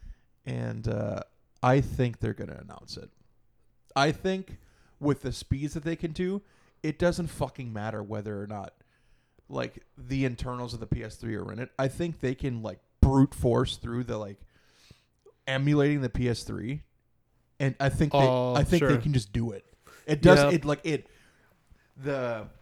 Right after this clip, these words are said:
Speaker 1: the system is so fast, it doesn't matter.
Speaker 2: I mean, shit,
Speaker 1: Wh-,
Speaker 2: dude.
Speaker 1: which would be insane.
Speaker 2: Xbox,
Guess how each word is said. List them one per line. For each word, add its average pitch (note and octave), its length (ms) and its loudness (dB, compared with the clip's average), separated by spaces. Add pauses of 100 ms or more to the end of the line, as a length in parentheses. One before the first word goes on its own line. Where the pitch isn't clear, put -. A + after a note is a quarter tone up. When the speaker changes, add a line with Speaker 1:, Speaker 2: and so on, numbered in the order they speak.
(720)
Speaker 1:
the C#3+ 120 -4
system F3 480 -4
is C#3 80 -6
so C3+ 480 -2
fast, A2 600 -8 (220)
it B2+ 220 -10
doesn't G#2+ 280 -8
matter. - 320 -20 (400)
Speaker 2:
I E3+ 60 2
mean, G3+ 340 8
shit, - 320 2
Speaker 1:
Wh-, E3+ 60 6
Speaker 2:
dude. D#3+ 120 6
Speaker 1:
which - 140 8
would G3 80 4
be F3 120 4
insane. C3 400 -4
Speaker 2:
Xbox, - 680 2